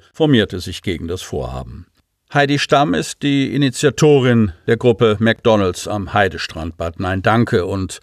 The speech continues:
ist vor Ort, als die Stadt Hemmoor zum Informationsabend eingeladen hat. Seit fünfundzwanzig Jahren wohnt sie in der Nähe des Sees. Sie kennt das ökologische System wie ihre Westentasche und weiß, wann, wo welcher Vogel brütet und welche seltenen Arten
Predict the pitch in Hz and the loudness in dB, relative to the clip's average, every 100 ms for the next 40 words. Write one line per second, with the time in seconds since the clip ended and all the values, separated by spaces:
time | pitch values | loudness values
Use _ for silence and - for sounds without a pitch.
0 | - _ 123 - - 135 139 135 127 110 | -20 _ -8 -2 0 4 4 4 2 -6
1 | - 107 - 95 - 113 110 87 85 - | -8 -10 -6 -4 0 2 2 2 -2 -12
2 | - 123 117 120 110 104 - 123 113 - | -6 -2 0 2 2 2 2 2 2 0
3 | 85 82 82 - 85 87 90 - 90 85 | -6 -6 -6 -6 -6 -8 -8 -10 -10 -12
4 | - - 127 131 202 156 131 139 135 113 | -14 -6 -4 0 0 0 -2 -2 -2 -2
5 | 101 135 123 127 - - - 127 123 - | 2 4 6 2 -2 -20 0 4 4 2
6 | 107 113 120 87 80 98 - 87 58 - | 0 2 4 2 0 -6 -6 -6 -8 -14
7 | - - - 127 - 190 180 139 123 151 | -18 -18 -4 0 0 0 -2 -2 -2 2
8 | 139 156 147 - 120 104 - - 151 139 | 4 2 0 -4 -4 -4 -6 -2 2 4
9 | 135 120 120 113 120 95 - - 101 120 | 4 2 0 -2 0 0 -2 -6 -2 0
10 | 107 135 110 107 104 139 160 - 95 95 | 2 2 2 2 2 2 -2 -4 0 0
11 | 131 175 175 101 104 113 139 123 107 - | 0 -2 -2 0 0 0 -2 -4 -4 -6
12 | 120 147 143 135 123 165 190 175 139 143 | -2 2 4 2 2 2 2 2 4 4
13 | 160 127 123 123 120 113 101 - 113 113 | 2 2 0 0 -2 0 0 0 -2 0
14 | 113 110 98 104 | 2 2 4 0